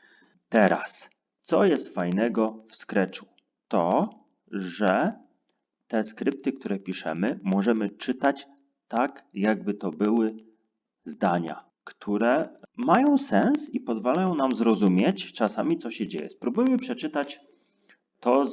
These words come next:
ten skrypt, czyli to zdanie, które tutaj jest. Jestem jabłkiem, więc tak. Kiedy kliknięto zieloną flagę, zawsze, jeżeli ja dotykam żuczka, to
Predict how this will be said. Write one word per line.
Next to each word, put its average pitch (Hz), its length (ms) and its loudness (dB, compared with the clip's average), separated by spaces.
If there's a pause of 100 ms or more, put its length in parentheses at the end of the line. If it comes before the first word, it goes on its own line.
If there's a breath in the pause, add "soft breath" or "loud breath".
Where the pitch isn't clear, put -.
(140)
ten 131 220 2
skrypt, 123 520 -2
czyli 98 240 -2
to 139 160 -2
zdanie, 110 340 -2
które 95 240 -4
tutaj - 280 -14
jest. - 220 -20 (340 soft breath)
Jestem 123 360 0
jabłkiem, - 400 -4
więc 80 200 -12
tak. - 200 -20
Kiedy 170 240 0
kliknięto 113 560 -2
zieloną 92 400 0
flagę, 127 420 0
zawsze, 101 520 -2
jeżeli 101 600 0
ja 120 200 4
dotykam 87 540 -4
żuczka, - 400 -6
to 247 340 0